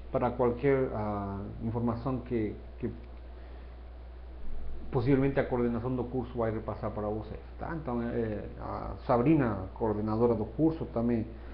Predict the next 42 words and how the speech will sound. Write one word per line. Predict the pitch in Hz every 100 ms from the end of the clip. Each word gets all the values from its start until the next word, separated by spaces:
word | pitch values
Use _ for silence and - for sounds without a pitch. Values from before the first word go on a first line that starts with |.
| - - - - -
digamos | 120 127 117
assim, | 113 135
ela, | 127 120 113 110
ela | 104
está | - 123 123
enviando | 117 113 113 127 143 123 110 98 92 92 101 107
informação | 113 135 120 117 - 151 147
para, | 117 104
para | 107 107
os | -
professores | 123 110 110 147 160
para | 160 180 190
eles | 190 180
ficarem | - 156 160 175
atentos, | 170 - 151 151 -
então, | 123 131 139 - - -
e | -
também | 143 147 156
nós | 139 143 147 147
estamos | 135 143 143
repassando | 131 123 117 139 131
para | 120 127
vocês | 123 120 139 139 - - - - -
o | -
fato | 123 135 131 135
de, | 120 120 113 107 107
de, | 113 104
de | 107
ficar | 98 - 127
atentos, | - 139 135 117
então, | 120 113 120
com | 107 107
essa, | 110 - 101 95 95
em | 117
relação | 110 107 131 120
a |
essa | 113 120
visita | 120 110 117 117
que | 110
nós | 107
estamos | 113 110 104
tendo, | 120 113 104